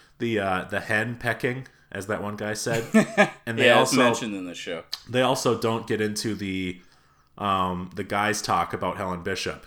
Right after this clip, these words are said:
Speaker 1: He's not involved with that, as far as my memory
Speaker 2: Right.
Speaker 1: serves.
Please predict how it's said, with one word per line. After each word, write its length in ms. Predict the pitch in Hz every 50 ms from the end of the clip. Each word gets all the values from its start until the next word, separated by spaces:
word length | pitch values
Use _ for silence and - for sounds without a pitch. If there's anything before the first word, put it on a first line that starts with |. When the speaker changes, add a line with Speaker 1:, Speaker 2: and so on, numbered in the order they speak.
| - - _
Speaker 1:
He's 180 | - - 110 107
not 160 | 101 92 78
involved 320 | 90 92 90 87 87 - 95
with 140 | 90 -
that, 340 | - 95 90 82 76 - - - _ _ -
as 120 | - 95 -
far 160 | - 107 98
as 80 | 90
my 100 | 92 92
memory 280 | 90 90 90 90 90 90
Speaker 2:
Right. 40 | 87 -
Speaker 1:
serves. 260 | - 87 82 76 -